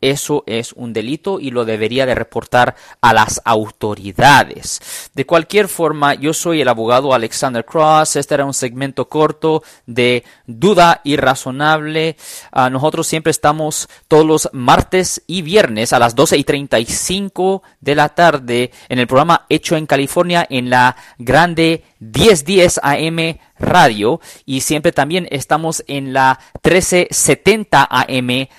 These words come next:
Radio todos los jueves a las doce del mediodía respondiendo a sus preguntas con respecto a los casos penales y si alguien en su familia o si un amigo suyo ha sido arrestado o acusado por haber cometido un delito, llámenos para hacer una cita,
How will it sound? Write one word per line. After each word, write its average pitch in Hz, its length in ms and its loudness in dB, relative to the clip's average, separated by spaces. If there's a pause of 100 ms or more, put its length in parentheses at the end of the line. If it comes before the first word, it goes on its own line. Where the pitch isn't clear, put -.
(120)
Radio 120 460 2
todos 147 220 4
los 156 260 2 (100)
jueves 135 560 0 (240)
a 127 160 4
las 120 500 0
doce 151 640 2
del 123 200 0
mediodía 147 580 0 (240)
respondiendo 131 760 -2
a 143 60 6
sus - 160 -6
preguntas 165 420 0
con 131 140 -4
respecto 151 320 0
a 143 40 6
los 131 120 2
casos 151 540 0 (200)
penales 190 560 0 (160)
y 147 120 -4
si 147 180 2
alguien 160 280 0
en 139 100 -6
su 135 140 -4
familia 185 580 -2 (280)
o 156 160 2
si 156 220 2
un 151 140 2
amigo 139 260 0
suyo 160 300 2
ha 147 60 4
sido 147 220 2
arrestado 160 460 0
o 135 100 2
acusado 175 460 -2
por 135 100 0
haber 131 220 2
cometido 131 360 -4
un 117 180 -6
delito, 180 460 -4 (260)
llámenos 160 500 0
para 123 220 4
hacer 147 200 -4
una 139 200 -2
cita, 190 400 -2